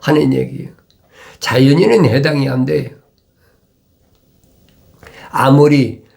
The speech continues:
생명책에 내 이름이 기록됐다 하더라도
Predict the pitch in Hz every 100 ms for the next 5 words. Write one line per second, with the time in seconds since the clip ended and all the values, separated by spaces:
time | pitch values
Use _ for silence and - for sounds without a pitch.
0 | _ - 151 156 147 143 131 123 127 127
1 | 123 120 117 143 135 - 127 - 123 135
2 | 127 127 170 160 127 -